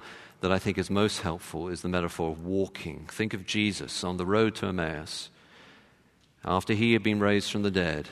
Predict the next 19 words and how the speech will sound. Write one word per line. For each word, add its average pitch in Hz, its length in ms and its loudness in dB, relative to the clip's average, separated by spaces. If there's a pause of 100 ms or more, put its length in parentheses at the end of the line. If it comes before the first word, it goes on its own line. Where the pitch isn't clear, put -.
(140)
and 87 120 -6
wanted 90 280 0
to 92 120 -4
encourage 117 560 0
the 101 100 -4
disciples, 85 720 -6 (320)
he 104 180 -2
walked 110 840 0
with 123 280 0
them 80 220 0
along 92 320 0
the 90 80 -4
road 67 380 -4 (360)
and 78 240 -8
called 110 540 -4
them 92 180 -2
forward. 60 540 -10 (2000)
And 87 100 -14
so 95 340 0